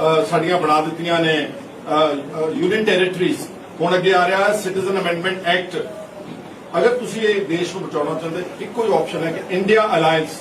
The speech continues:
ਜਿਹੜਾ ਦੇਸ਼ ਵਿੱਚ ਇਸ ਵਕਤ, ਅ, ਬੀਜੇਪੀ ਦੇ ਰੱਥ ਨੂੰ ਰੋਕ ਸਕਦਾ ਵਾ। ਇਹ ਮੇਰੀ ਅਪੀਲ ਪਹਿਲਾਂ ਬੀਜੇਪੀ ਵਾਸਤੇ। ਜੋ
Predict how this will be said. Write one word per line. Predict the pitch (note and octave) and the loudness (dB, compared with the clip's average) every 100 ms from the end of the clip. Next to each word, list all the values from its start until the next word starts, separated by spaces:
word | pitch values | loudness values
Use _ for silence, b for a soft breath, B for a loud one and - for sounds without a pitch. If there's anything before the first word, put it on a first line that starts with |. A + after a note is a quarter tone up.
| - | -4
ਜਿਹੜਾ | E3 | -2
ਦੇਸ਼ | D#3+ D3+ D#3+ - | 0 0 -2 -2
ਵਿੱਚ | A2 - - - - F3 | -4 -4 -12 -14 -12 -2
ਇਸ | F3+ F3 | 0 0
ਵਕਤ, | E3+ F3 - | -2 -2 -4
ਅ, | D#3+ - - - - E3 E3 D#3+ D#3 - - D3 | -8 -10 -12 -14 -6 2 2 2 -2 -6 -14 -6
ਬੀਜੇਪੀ | D#3+ F3+ - D#3+ | 0 2 2 0
ਦੇ | E3+ | 0
ਰੱਥ | C#3 - D3 | 0 0 -4
ਨੂੰ | D3+ | -8
ਰੋਕ | - A#2+ C3 B2+ | -8 -8 -6 -6
ਸਕਦਾ | - - - | -6 -8 -6
ਵਾ। | - - D#3+ | -6 -6 -4
ਇਹ | E3 | 0
ਮੇਰੀ | E3 D#3+ | 2 4
ਅਪੀਲ | - C#3+ C#3+ C#3+ | 2 2 0 0
ਪਹਿਲਾਂ | D#3 D#3 A#2 | 0 2 2
ਬੀਜੇਪੀ | A#2 A2+ - - | 0 -6 -8 -8
ਵਾਸਤੇ। | - - - - - - - - F3 | -8 -10 -14 -14 -14 -12 -12 -6 2
ਜੋ | G3 | 2